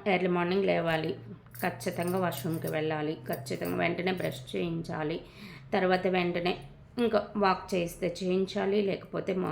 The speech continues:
వాష్‌రూమ్ పార్టీ కోసం తీసుకువెళ్ళాలి, అదైన తర్వాత స్నానం చేయించాలి. అట్లా నేను దాదాపు five to six మంత్స్ పట్టింది వాడు వాష్‌రూమ్‌లోకే వెళ్ళటానికి.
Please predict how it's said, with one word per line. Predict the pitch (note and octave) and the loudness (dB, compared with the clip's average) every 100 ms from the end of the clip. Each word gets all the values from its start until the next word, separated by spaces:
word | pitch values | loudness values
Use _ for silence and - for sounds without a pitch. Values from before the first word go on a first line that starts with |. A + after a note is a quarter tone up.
| D#3+ | 0
వాష్‌రూమ్ | D#3+ D#3+ - D#3+ - | 0 0 -2 -4 -2
పార్టీ | E3 D#3 | -2 -2
కోసం | E3 E3+ - E3+ | -4 -4 -4 -6
తీసుకువెళ్ళాలి, | E3 E3 - F3+ F#3 F3+ A#3 - - - - | -6 -8 -2 0 2 2 0 -6 -16 -12 0
అదైన | F#3+ F#3 F3+ | 4 6 4
తర్వాత | F3 E3 E3 | 2 -2 -4
స్నానం | E3+ G3+ G3 G3+ G#3 | -2 0 2 4 2
చేయించాలి. | G3+ G3 F#3+ G3 G#3 - - | 2 2 0 0 -2 -2 -4
అట్లా | F#3 - A3+ C#4+ - - - | -4 0 2 2 0 -6 0
నేను | G3 A3 D4 F#4 - - - - - G#3 | 2 4 2 -2 -12 -20 -20 -20 -6 0
దాదాపు | F#3 F#3 G3 A3+ A3+ C4 D4+ C4+ A3 A3 | 4 4 6 4 2 -2 -2 0 0 2
five | G3 F#3+ | 2 2
to | B3 A3+ | 2 -2
six | G3+ - | -2 -2
మంత్స్ | F3+ E3+ F3+ - | -2 -2 -4 -2
పట్టింది | G#3 - D#3+ - - - - | -2 -2 -4 -4 -10 -18 -4
వాడు | F#3+ F#3 | 2 2
వాష్‌రూమ్‌లోకే | F3 E3+ E3+ F3 E3+ E3+ E3 F#3 | 4 2 0 -2 0 0 0 0
వెళ్ళటానికి. | F#3 E3 C#3+ C#3+ D3 - | 2 0 -2 -2 -4 -2